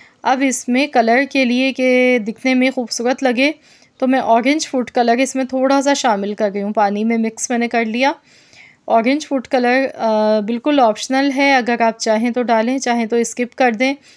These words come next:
बस इससे, अ, दिखने में कलर इसका चटनी का खूबसूरत लगेगा।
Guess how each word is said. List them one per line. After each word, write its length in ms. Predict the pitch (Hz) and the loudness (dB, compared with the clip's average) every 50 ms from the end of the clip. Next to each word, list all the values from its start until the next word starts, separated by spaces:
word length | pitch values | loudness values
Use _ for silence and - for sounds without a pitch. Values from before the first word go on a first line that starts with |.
| - - - _ _ _ | -20 -20 -20 _ _ _
बस 220 | 226 254 277 262 - | 0 0 2 2 0
इससे, 460 | 294 269 - - 285 285 294 311 311 | -2 -2 -2 0 0 2 2 2 0
अ, 240 | - - 233 233 233 | 0 0 0 0 0
दिखने 340 | 202 240 233 - - 269 269 | 0 -4 -4 -2 -2 0 0
में 120 | 277 277 | 0 0
कलर 280 | - 254 240 247 247 240 | 0 0 2 2 0 0
इसका 300 | 254 240 - - 247 240 | -2 -4 -2 -2 -2 0
चटनी 420 | - 240 226 220 - - 240 240 | 0 -2 -2 -2 -2 -2 -2 0
का 120 | 233 254 | 0 0
खूबसूरत 580 | 269 - - 240 214 - - 226 233 233 226 226 | -2 -2 -6 -8 -8 -8 -4 -2 -2 -2 -2 -2
लगेगा। 440 | 214 196 185 196 190 196 196 196 | -4 -2 -2 -2 -2 -2 -4 -4